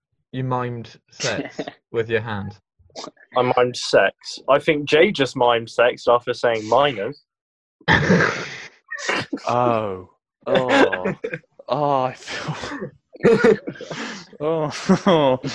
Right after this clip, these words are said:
Speaker 4: <laughs> Right, we're moving on.
Speaker 1: Oh,
Speaker 4: Um,
Speaker 1: pedo.
Speaker 4: uh, they're sent to scout out this planet, uh,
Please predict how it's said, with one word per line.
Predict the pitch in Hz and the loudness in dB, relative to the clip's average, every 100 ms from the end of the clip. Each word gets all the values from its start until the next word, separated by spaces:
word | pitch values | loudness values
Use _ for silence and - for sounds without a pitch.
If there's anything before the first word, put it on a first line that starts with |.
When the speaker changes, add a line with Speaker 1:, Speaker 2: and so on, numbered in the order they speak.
| - - | -4 0
Speaker 4:
<laughs> | 139 | 4
Right, | 120 98 | 4 4
we're | 120 | 4
moving | 139 131 120 | 4 4 2
on. | 104 90 82 - _ _ _ _ _ _ _ 349 | -2 -4 -6 -18 _ _ _ _ _ _ _ -8
Speaker 1:
Oh, | 330 - 113 113 | -6 0 2 2
Speaker 4:
Um, | 117 117 | 0 0
Speaker 1:
pedo. | 175 151 117 110 - - - - - - | 0 2 0 -6 -12 -20 -20 -20 -12 -2
Speaker 4:
uh, | 110 107 | 0 2
they're | 110 107 | 0 -2
sent | 151 123 | -2 -4
to | 131 | -8
scout | - 139 127 - | -2 0 0 0
out | 117 - | -2 -2
this | 110 104 | -8 -8
planet, | - 107 101 101 _ _ _ _ _ _ - | -4 -2 -2 -6 _ _ _ _ _ _ 2
uh, | 101 98 | 4 4